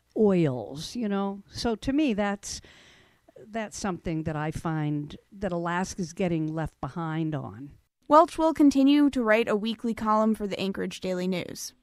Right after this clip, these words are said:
Speaker 1: Maybe I'll get into podcasting. Uh, like I said, I want to get into, uh, some blogging. And who knows? I think there's gonna be a lot of unexpected things that will come my way that I haven't even thought of yet.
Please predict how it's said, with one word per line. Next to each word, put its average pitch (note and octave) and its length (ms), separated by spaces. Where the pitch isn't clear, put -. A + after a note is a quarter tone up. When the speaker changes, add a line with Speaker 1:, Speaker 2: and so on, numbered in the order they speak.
Speaker 1:
Maybe A3+ 400
I'll A3 120
get G#3 200
into A3+ 200
podcasting. C#3 1200
Uh, D3+ 160
like E3 240
I F3 80
said, D#3+ 280
I D#3 120
want D#3+ 220
to E3+ 100
get E3+ 200
into, E3 640
uh, E3+ 120
some F3+ 300
blogging. D3 880
And E3 540
who D#4 120
knows? D#3 340
I F3 80
think A3 200
there's F#3+ 200
gonna E3+ 180
be D#3+ 140
a D3 60
lot D3+ 240
of D3+ 100
unexpected D3+ 680
things D#3 380
that D3 160
will D3+ 120
come D#3+ 260
my D3+ 180
way D3+ 280
that C#3+ 220
I D#3 100
haven't D#3 300
even D3 400
thought C#3 240
of B2+ 220
yet. A#2 260